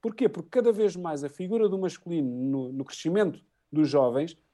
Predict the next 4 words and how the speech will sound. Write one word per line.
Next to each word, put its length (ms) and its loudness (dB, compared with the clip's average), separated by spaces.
desapareceu. 1400 2
Entendes? 340 0
É 140 0
isto 380 2